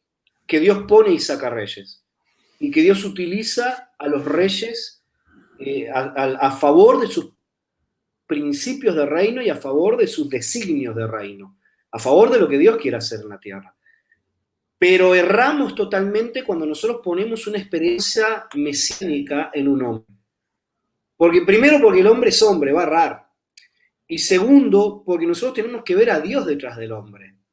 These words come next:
Y cuando nosotros nos ponemos en una posición totalmente enceguecida detrás de una persona, erramos totalmente. Entonces,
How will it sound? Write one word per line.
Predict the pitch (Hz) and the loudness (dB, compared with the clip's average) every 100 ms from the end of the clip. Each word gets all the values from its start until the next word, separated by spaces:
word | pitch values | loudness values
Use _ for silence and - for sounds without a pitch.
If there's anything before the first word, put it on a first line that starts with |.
| _ _ | _ _
Y | - | -6
cuando | 277 160 | -2 -2
nosotros | 165 170 294 | -2 -2 0
nos | 302 - - | 0 0 0
ponemos | 196 233 214 196 | 2 2 -2 -4
en | 165 | -4
una | 196 196 196 | -2 -2 -4
posición | 147 147 139 175 175 139 110 110 _ _ _ _ _ _ _ _ - | -8 -8 -6 -2 0 0 -4 -12 _ _ _ _ _ _ _ _ -4
totalmente | 143 - - 269 254 214 214 226 226 190 165 147 127 110 | -4 -2 0 2 2 2 2 2 2 2 4 2 -2 -4
enceguecida | 139 139 - 147 139 139 - 226 175 135 | -2 -2 0 0 0 0 0 2 2 2
detrás | 123 123 156 160 | 0 -4 -2 -2
de | 139 | 0
una | 143 135 | 0 -2
persona, | 120 - 147 127 120 147 - _ _ _ _ _ _ | -8 -8 -6 -6 -8 -12 -18 _ _ _ _ _ _
erramos | - 233 262 269 135 - - - _ _ | -2 2 2 2 -2 -8 -14 -18 _ _
totalmente. | - 185 226 240 269 196 - 98 - _ _ | -6 -2 -2 -2 -2 -4 -6 -10 -14 _ _
Entonces, | 170 180 226 226 185 - 101 - | -2 2 6 6 6 2 -8 -14